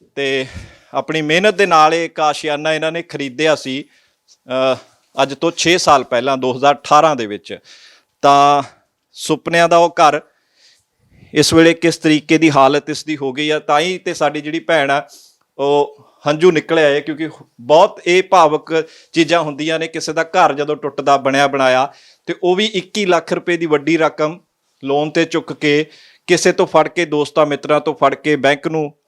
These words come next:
ਪੇ ਕੀਤਾ ਤੇ ਬੈਂਕ ਤੋਂ ਫਿਰ ਰਜਿਸਟਰੀ ਆਪਣੇ ਨਾਂ ਕਰਵਾਈ। ਸੋ ਆਹ ਰਸੋਈ ਸ-, ਇਹ ਰਸੋਈ ਹੈ, ਕਿਚਨ ਲੱਗ ਰਿਹਾ ਤੇ ਕਿਚਨ ਦੇ ਨਾਲ, ਅ, ਬਿਲਕੁਲ ਬਾਹਰਲੇ ਪਾਸੇ ਜਿਹੜੀ ਆ ਪੌੜੀ ਦਾ ਏਰੀਆ ਸੀ ਜਿਹੜਾ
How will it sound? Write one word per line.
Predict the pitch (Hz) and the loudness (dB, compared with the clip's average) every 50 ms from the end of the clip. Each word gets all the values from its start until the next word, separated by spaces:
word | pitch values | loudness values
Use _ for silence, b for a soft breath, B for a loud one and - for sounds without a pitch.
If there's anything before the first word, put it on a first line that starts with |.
| _ _ | _ _
ਪੇ | - 160 156 160 | 2 2 2 2
ਕੀਤਾ | 160 - 156 156 - 165 165 | 0 -2 -6 -2 0 0 0
ਤੇ | 165 180 175 | 0 -2 -2
ਬੈਂਕ | 160 160 165 160 - - | -2 -2 -2 -2 -4 -4
ਤੋਂ | - 190 170 | -4 -2 0
ਫਿਰ | 151 160 151 | 2 2 2
ਰਜਿਸਟਰੀ | 147 139 143 143 127 - 151 156 147 | 2 0 -4 -6 -6 -6 -2 0 2
ਆਪਣੇ | 139 127 - 143 139 135 | 2 2 0 -2 -4 -2
ਨਾਂ | 131 127 127 | 0 0 0
ਕਰਵਾਈ। | 131 - 147 143 147 151 170 190 B B B B B | 0 -2 0 0 2 2 0 -2 B B B B B
ਸੋ | B - 180 185 190 | B -2 0 2 4
ਆਹ | 175 190 220 226 | 6 6 6 6
ਰਸੋਈ | 208 185 - - 165 165 180 208 208 | 4 2 -2 -2 0 0 0 -2 -4
ਸ-, | - - - | -6 -6 -4
ਇਹ | 175 170 160 160 | 0 2 2 2
ਰਸੋਈ | 156 156 - 170 160 170 185 196 202 | 2 2 0 2 4 4 4 4 4
ਹੈ, | 202 | 2
ਕਿਚਨ | 202 - 185 - - 196 190 | 2 0 -4 -4 -4 -4 -2
ਲੱਗ | 190 180 165 156 170 | 0 0 0 -2 -2
ਰਿਹਾ | 175 185 190 | -4 -4 -4
ਤੇ | 190 190 196 | -4 -6 -8
ਕਿਚਨ | 202 196 190 190 - 214 208 196 | -8 -8 -10 -8 -8 -8 -6 -4
ਦੇ | 202 208 | -4 -2
ਨਾਲ, | 190 175 165 170 175 185 196 - b b b b b _ - 156 156 | 2 4 4 6 6 4 2 -2 b b b b b _ -2 0 0
ਅ, | 156 | 2
ਬਿਲਕੁਲ | 151 185 220 220 - 247 233 | 2 0 -2 0 0 -2 0
ਬਾਹਰਲੇ | 185 185 170 170 170 190 196 | 2 2 2 2 2 0 -2
ਪਾਸੇ | 196 190 180 170 - 190 185 | -2 0 -2 0 0 -2 -4
ਜਿਹੜੀ | 170 175 185 190 | -2 -2 -2 0
ਆ | 196 | 0
ਪੌੜੀ | 190 - - 170 165 165 185 190 | 0 2 4 4 6 6 6 6
ਦਾ | 185 185 | 6 6
ਏਰੀਆ | 180 175 165 156 160 165 160 | 6 4 2 0 2 0 0
ਸੀ | 156 - 175 | 0 -2 -6
ਜਿਹੜਾ | 160 156 160 165 165 165 - - | -6 -2 0 0 0 0 -2 -4